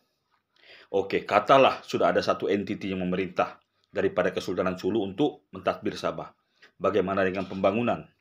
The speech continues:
Mampukah nanti Kesultanan Sulu ataupun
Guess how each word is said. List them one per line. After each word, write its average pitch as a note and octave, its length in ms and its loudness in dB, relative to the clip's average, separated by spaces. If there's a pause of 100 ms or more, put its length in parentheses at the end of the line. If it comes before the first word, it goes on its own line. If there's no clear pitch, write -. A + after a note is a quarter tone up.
(680)
Mampukah A#2+ 720 0
nanti A#2 560 0 (560)
Kesultanan F#2 560 -4
Sulu C3 560 0
ataupun B2 720 -2